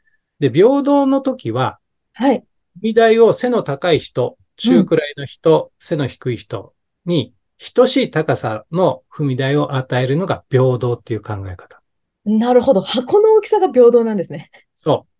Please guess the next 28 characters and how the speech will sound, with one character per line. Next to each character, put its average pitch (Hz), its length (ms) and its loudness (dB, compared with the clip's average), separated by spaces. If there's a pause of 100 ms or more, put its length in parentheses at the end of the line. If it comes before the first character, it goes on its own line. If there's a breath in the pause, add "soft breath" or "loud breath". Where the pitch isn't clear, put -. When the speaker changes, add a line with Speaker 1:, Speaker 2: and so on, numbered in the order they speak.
(300)
Speaker 1:
う。 - 20 -20
で、 165 80 -2
Speaker 2:
そ 349 140 4
う。 - 20 4
Speaker 1:
そ 269 140 0
う 254 40 0
す 262 40 -6
る - 40 -16
と、 247 300 2 (640)
ま 190 100 2
あ、 - 680 -8
与 196 160 0
え 226 60 4
ら 233 120 6
れ 220 80 6
る 196 40 2
箱 175 320 -2
の 208 120 -2
高 226 260 -2
さ 180 140 -4
に 147 100 -4
も 127 140 -6
よ 135 160 -6
る 180 100 -4
ん 165 80 -6
だ 123 120 -8
け 120 120 -12
ど、 165 260 0